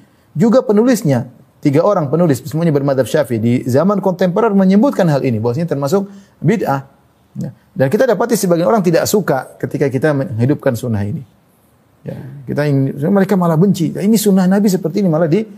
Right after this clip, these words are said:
dibenci, ya. Mereka maunya tetap di atas bid'ah, bid'ah mereka. Contoh lagi seperti, eh, kita pingin buat, apa namanya, eh, kuburan sesuai dengan rata. Mereka, mereka tidak suka. Mereka pingin kuburan ditinggikan, mereka pingin di, di,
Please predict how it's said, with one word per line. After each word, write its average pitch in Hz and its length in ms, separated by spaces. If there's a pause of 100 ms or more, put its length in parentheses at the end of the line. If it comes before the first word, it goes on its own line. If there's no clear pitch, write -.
(260)
dibenci, 113 500
ya. - 160 (640)
Mereka 123 220
maunya 135 400
tetap 147 480
di 123 80
atas 117 240
bid'ah, 117 400
bid'ah 117 260
mereka. 95 380 (180)
Contoh 185 240
lagi 233 160
seperti, 196 480 (460)
eh, 135 720
kita 180 180
pingin 196 560 (800)
buat, 139 160
apa 156 240
namanya, 143 480
eh, 139 80
kuburan 139 480
sesuai 127 220
dengan 123 260
rata. 135 400
Mereka, - 400
mereka 190 320
tidak 285 160
suka. 269 320 (480)
Mereka 151 240
pingin 147 240
kuburan 139 320
ditinggikan, 135 480
mereka 135 240
pingin 135 240
di, 131 80
di, 147 140